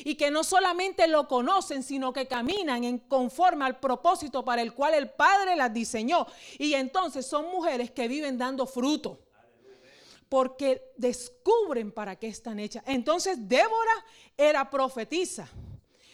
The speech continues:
pero también dice que Débora era mujer de Lapidot.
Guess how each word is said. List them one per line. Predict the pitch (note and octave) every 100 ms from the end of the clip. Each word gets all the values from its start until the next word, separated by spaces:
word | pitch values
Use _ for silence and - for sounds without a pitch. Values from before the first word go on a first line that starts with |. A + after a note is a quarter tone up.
| _ -
pero | B3+ A#3+
también | A#3 G#3+ A#3+ G#4+
dice | D#4+ C4 C4 A#3
que | B3
Débora | A#3 C4 C4+ C4
era | C4 C4
mujer | B3 G#3 A3 E4 C#4
de | B3
Lapidot. | A3 G#3 F#3 F#3 F3+